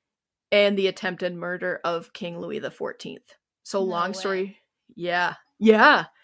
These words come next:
Speaker 1: So long story short, if you don't know a lot about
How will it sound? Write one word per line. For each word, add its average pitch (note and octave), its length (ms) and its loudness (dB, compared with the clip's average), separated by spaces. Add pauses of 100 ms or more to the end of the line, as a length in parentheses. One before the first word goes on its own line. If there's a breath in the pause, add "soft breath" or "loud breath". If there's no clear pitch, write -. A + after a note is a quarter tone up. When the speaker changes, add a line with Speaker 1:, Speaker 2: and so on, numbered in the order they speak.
(360 soft breath)
Speaker 1:
So G#3+ 540 2 (400 loud breath)
long A3 240 2
story B3 240 4
short, G3 420 2
if - 180 -6
you G3+ 120 -4
don't F#3+ 300 -4
know G3 380 0
a F#3+ 80 -4
lot F#3+ 220 0
about F#3 360 0